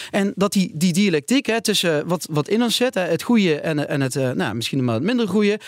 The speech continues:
hè, zijn liefde en de haat. En dus dat je, dat je dus niet kunt zeggen van, als we het hebben over oorlog, zitten we alleen aan de liberale zijde, aan de veilige zijde. Die andere is zo abhorrent, hè, zo afschrikwekkend, dat als wij het daar niet over hebben en we willen met z'n allen, gaan we linksaf,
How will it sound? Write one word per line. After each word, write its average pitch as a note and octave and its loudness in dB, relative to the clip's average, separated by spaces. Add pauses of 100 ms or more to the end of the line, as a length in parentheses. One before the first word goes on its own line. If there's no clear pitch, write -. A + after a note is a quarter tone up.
hè, A3+ -2
zijn D#3 -2
liefde F3+ 2
en D#3+ -4
de C#3+ -2
haat. D3+ -2
En - -12
dus G#3+ 2
dat A3+ -4
je, B3 -4
dat G3 0
je A3+ 2
dus F#3+ 0
niet B3 4
kunt A#3 -2
zeggen G#3+ -2
van, G#3 0 (300)
als G#3+ -2
we B3 -2
het A3 -4
hebben A#3 2
over D#3+ -4
oorlog, G#3 2
zitten G#3 -4
we - -8
alleen A3+ 0
aan G3+ -2 (280)
de F3 0
liberale F3+ 0
zijde, D#3 0
aan D3 -2
de D3 -2
veilige E3 -2
zijde. C#3+ -2 (180)
Die - 0
andere C4+ 2
is - 0
zo - -2
abhorrent, F3+ -2 (420)
hè, G#3 -2
zo G#3+ 0
afschrikwekkend, G3+ 0 (180)
dat - -2
als A#3+ 0
wij A#3+ 0
het A3+ -4
daar G#3+ 2
niet A#3+ 4
over G3 0
hebben A3+ 0 (200)
en G#3 0
we G3+ 2
willen C4+ 4
met A#3+ 2
z'n - -2
allen, G#3+ 0
gaan A3+ -2
we F#3+ 2
linksaf, A#3 0